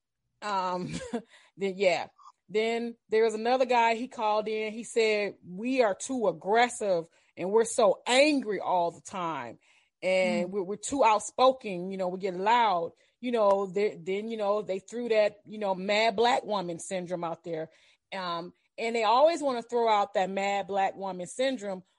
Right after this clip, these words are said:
Speaker 1: when we speak up. You know, um, we are not our counterparts. Yes, we are very outspoken. We've always had to stand up for ourselves because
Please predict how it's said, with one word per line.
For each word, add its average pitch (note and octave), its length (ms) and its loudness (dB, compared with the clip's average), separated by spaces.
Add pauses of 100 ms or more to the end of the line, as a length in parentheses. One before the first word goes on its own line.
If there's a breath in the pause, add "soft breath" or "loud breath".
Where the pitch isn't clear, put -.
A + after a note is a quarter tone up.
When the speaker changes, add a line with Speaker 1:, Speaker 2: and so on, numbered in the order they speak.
(100)
Speaker 1:
when B3+ 340 2
we D4+ 180 -2
speak D#4+ 400 -6
up. - 220 0 (880)
You B3+ 140 -6
know, A3 400 0 (340)
um, G3 520 -6 (240)
we D4 260 -2
are D4 160 2
not C#4 260 0
our C#4 100 0
counterparts. C4+ 800 -6
Yes, C4+ 300 0
we C#4 180 -8
are C#4 120 -4
very C4+ 340 0
outspoken. F3+ 720 -6
We've C#4 320 -6
always D#4+ 420 0
had C4 220 -8
to G#3+ 60 -14
stand G#3+ 400 -4
up C#4 160 -6
for G#3+ 100 -2
ourselves G#3 440 -4
because B3+ 360 -4